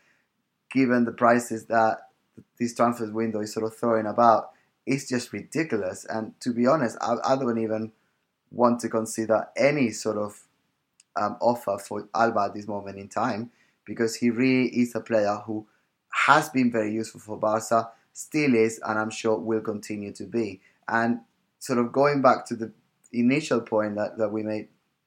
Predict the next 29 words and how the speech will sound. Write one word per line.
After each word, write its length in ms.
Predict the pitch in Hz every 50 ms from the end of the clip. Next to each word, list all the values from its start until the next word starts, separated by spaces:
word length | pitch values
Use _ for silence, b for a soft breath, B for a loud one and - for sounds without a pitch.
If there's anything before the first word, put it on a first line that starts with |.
| _ _ -
at 100 | 101 104
the 60 | 107
beginning, 460 | 104 104 104 107 131 131 107 110 110 - _ _ _ _ _ _ _ _ _ _ _
if 200 | - - 120 113
Digne 460 | - 131 127 127 135 147 151 151 - -
is 240 | - 139 139 139 -
to 120 | - 127 120
grow 400 | - 113 120 120 117 113 110 107
and 160 | 95 113 113
become 480 | 110 113 110 - 117 113 113 113 - - _ _ _ _ _ -
a 80 | 107
potential 580 | - - 110 107 - 120 117 120 - - 107 107
starter, 720 | - - - 120 123 123 123 123 120 - 98 101 113 123 - _ _ _ _ _ _ _ _
he 180 | _ - 135 143
needs 220 | 151 135 120 117
to 120 | - 110 107
have 360 | 107 107 110 - - - _ _ _ _ _ _ _ _ _ _ _ -
a 100 | 101 104
rival 500 | 101 107 113 123 131 135 110 104 101 101
for 240 | 101 - - 101 101
his 200 | 98 98 - -
position. 480 | - 107 98 - 104 98 - - 90 90
He 100 | 98 117
needs 180 | 123 131 120 -
to 100 | - 107
learn 340 | 104 101 104 110 123 139 143
from 180 | - 120 110
Jordi 280 | 107 107 101 101 98 98
Alba 400 | 95 90 92 90 101 113 139 139